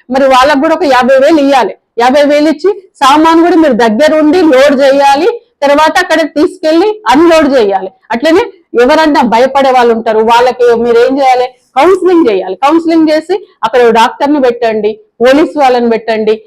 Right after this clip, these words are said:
అంబులెన్స్ పెట్టండి. ఇదంతా వ-, ప్రక్షాళన చేస్తున్నాము, వీళ్ళ నిర్వాసితులందరినీ కూడా మేము ఇక్కడ నుంచి వేరే దగ్గరికి తీసుకెళ్తున్నాము,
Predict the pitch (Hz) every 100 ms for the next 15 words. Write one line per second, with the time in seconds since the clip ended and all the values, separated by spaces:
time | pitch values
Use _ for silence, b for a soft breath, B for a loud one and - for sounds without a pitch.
0 | - 220 247 285 311 311 311 262 240 233
1 | 226 226 220 - 214 233 269 330 381 285
2 | 240 196 220 226 220 - 302 302 262 262
3 | - 262 254 240 269 - B 226 240 226
4 | 226 240 294 294 285 302 262 269 285 294
5 | 285 277 262 269 254 240 220 233 254 247
6 | 262 247 240 269 262 254 226 240 - 240
7 | 233 220 220 233